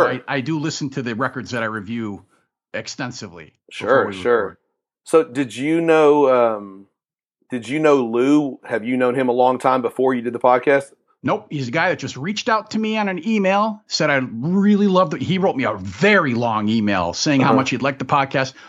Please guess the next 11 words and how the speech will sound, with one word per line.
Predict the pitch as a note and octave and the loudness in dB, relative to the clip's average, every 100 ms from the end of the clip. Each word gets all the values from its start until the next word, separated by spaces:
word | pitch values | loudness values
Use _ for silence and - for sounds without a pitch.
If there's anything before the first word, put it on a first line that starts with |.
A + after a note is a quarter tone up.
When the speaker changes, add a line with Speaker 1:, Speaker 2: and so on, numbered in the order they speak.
| - | -6
Speaker 1:
told | - F3 | -2 0
me | D3+ | 0
his | A2 E3 | 0 -2
personal | - D#3+ F3 - F3 | -4 -6 -4 -4 -4
story | - - D#3 D3+ D#3 E3+ E3+ - | -4 -4 -2 -2 0 -2 -6 -2
with | B2+ B2+ | 2 4
Speaker 2:
Uh-huh. | |
Speaker 1:
music. | A#2+ D3+ C#3+ F3 - - - - | 6 4 4 0 -4 -20 -14 -4
I | C#3 | 0
thought, | D3+ - | 0 0
"This, | D3+ | -4